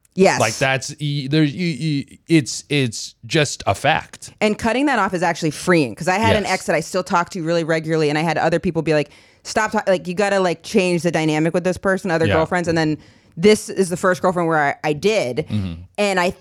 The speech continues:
Speaker 1: thought I would really miss it, but I, it took, like, months later for me to be like, "Oh, yeah, that was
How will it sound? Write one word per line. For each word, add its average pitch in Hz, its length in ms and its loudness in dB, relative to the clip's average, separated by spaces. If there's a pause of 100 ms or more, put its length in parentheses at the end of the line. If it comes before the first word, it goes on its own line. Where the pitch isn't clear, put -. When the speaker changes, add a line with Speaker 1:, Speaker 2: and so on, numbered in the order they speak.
(100)
Speaker 1:
thought 240 520 0
I 185 200 2
would 160 540 -2
really 190 720 0
miss 170 400 2
it, 277 160 -2
but 196 100 0
I, 170 280 0 (280)
it 208 140 2
took, 240 160 -2
like, 185 140 -2
months 170 280 0
later 165 220 2
for 170 100 -8
me 156 60 -2
to 151 80 -2
be 151 60 2
like, 147 240 0
"Oh, 175 100 2
yeah, 156 160 2
that 139 180 -2
was 139 480 -2